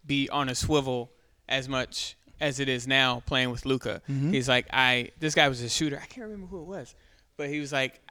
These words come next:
Speaker 1: 'I always know I'm gonna get the ball on a swing or in my little pockets and this and that.'" But he was like, "Luka has this ability to get me the ball even before I reach my spot. He can anticipate my spots.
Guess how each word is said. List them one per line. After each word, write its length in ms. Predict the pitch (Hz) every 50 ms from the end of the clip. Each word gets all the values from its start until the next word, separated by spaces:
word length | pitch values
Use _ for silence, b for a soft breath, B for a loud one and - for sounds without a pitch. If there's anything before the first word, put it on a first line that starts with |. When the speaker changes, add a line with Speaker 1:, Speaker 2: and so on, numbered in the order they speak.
| -
Speaker 1:
'I 160 | - 135 151 143
always 400 | 127 160 175 170 170 165 151 139
know 260 | 147 143 143 143 139
I'm 120 | 110 135 143
gonna 140 | 143 135 127
get 240 | 127 143 135 -
the 80 | - 131
ball 420 | 120 123 131 131 131 131 131 131
on 180 | - 135 131 123
a 60 | 120
swing 540 | - - - 139 143 143 139 135 135 135 131
or 80 | 123 117
in 160 | - 143 139
my 120 | 131 127 131
little 200 | 131 127 120 120
pockets 600 | - - - 143 131 131 - 156 143 127 - -
and 100 | 127 135
this 200 | 143 127 - -
and 120 | 117 123
that.'" 260 | 139 143 139 135 - - B B B B B B
But 80 | 151 139
he 80 | 139
was 120 | 139 127 135
like, 180 | 127 123 117
"Luka 300 | 131 156 196 196 214 165
has 200 | 151 143 135 127
this 200 | 127 131 120 -
ability 560 | 135 123 135 135 131 127 127 123 123 120 123
to 80 | 120 120
get 240 | 117 123 139 135 117
me 140 | 131 135 135
the 120 | 131 123
ball 480 | 120 127 135 131 123 123 120 123 123 -
even 320 | - 156 151 151 147 131 123
before 600 | 123 117 - - - - 202 214 190 151 131 -
I 100 | - 131
reach 280 | 131 127 135 131 - -
my 160 | 139 123 123
spot. 380 | 120 - 143 131 123 120 120 139
He 160 | 165 180 185
can 180 | - - 151
anticipate 640 | 143 127 127 - 151 135 - 135 - - 147 127 113
my 160 | 123 131 127
spots. 400 | 127 - - 135 131 131 123 -